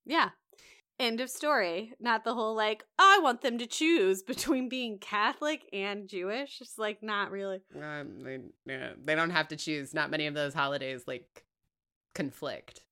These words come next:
Speaker 1: Yeah. I just think, like, yeah. Like, imagine you, like, Jewish friend introduces you to her new boyfriend. And she's like, "Yeah, he's gonna come and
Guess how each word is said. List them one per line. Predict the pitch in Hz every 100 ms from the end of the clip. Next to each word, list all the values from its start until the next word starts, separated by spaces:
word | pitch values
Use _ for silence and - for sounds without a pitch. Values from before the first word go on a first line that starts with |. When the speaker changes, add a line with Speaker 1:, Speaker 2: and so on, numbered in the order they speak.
| _ -
Speaker 1:
Yeah. | 233 185 151 220 _ -
I | 311 359
just | 370 370
think, | 302 269
like, | 240 196 - -
yeah. | 226 196 151 147 190 _ _ _ _ - _ -
Like, | 415 -
imagine | 381 381 392 453 480 494 480 381
you, | 262 311 330
like, | 302 262 233 - _ _ _ 226
Jewish | 202 285 294 285 -
friend | 240 220 214 226 220
introduces | 247 262 262 233 233 233 240 190
you | 214 208
to | - 190
her | 185
new | 180 175
boyfriend. | 170 147 120 - 98 120 - - - - - -
And | 240 247 240 233
she's | 233 220
like, | 208 202
"Yeah, | 466 480
he's | 214 196
gonna | 196 185 190
come | 202 185
and | 196 202 208